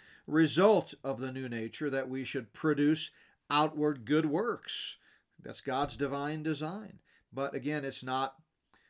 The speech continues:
guaranteed. You've heard me say often that our practical behavior should reflect our position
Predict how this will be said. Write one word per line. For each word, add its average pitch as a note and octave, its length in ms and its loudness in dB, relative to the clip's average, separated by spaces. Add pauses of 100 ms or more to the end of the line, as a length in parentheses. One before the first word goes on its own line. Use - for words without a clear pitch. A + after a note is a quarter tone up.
(160)
guaranteed. B2+ 560 -2
You've C#3+ 140 0
heard F3+ 180 4
me E3 140 0
say D3+ 180 2
often C#3+ 360 2
that C3+ 120 0
our B2+ 160 0
practical D#3+ 720 2
behavior C#3 720 0 (520)
should D3+ 240 0
reflect D3+ 440 0
our C#3 160 4
position D3 800 0